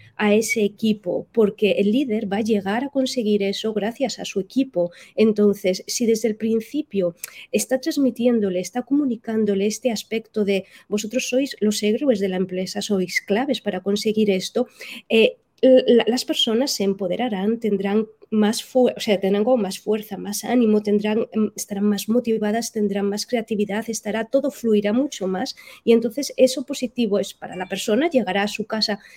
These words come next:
encantada y estará con la familia después de haberse realizado en el trabajo y la empresa habrá conseguido ese objetivo, entonces todo suma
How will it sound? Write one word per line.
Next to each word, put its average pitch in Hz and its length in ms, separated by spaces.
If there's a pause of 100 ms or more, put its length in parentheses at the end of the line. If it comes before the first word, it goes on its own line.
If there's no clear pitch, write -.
(160)
encantada 214 580
y 202 80
estará 202 340
con 196 120
la 190 100
familia 208 580
después 214 360
de 214 80
haberse 214 260
realizado 196 640
en 202 120
el 190 100
trabajo 262 400 (400)
y 269 120
la 302 120
empresa 302 580
habrá 208 240
conseguido 220 480
ese 208 220
objetivo, 214 440
entonces 208 400
todo 202 240
suma 190 440